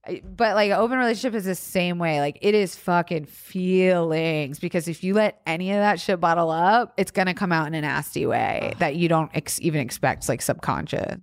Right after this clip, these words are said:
Speaker 2: Yeah. How did you know that you both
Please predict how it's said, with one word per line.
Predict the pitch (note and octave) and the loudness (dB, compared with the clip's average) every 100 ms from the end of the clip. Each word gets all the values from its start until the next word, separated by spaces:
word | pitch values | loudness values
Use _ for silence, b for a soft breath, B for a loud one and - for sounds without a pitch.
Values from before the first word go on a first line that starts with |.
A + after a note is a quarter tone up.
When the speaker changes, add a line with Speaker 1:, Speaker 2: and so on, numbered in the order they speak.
| _ | _
Speaker 2:
Yeah. | - G#2 F#2 | -2 0 0
How | C#3 D#3+ | 0 0
did | G3 G3+ | 0 -6
you | A#3+ A#3 | -4 -2
know | D#3+ B2 B2+ B2 | 0 2 4 2
that | A2+ - | 0 -2
you | A2 A#2 A2+ - _ _ - | 2 2 2 -2 _ _ -2
both | A#2 A2+ A2 _ | 2 2 -2 _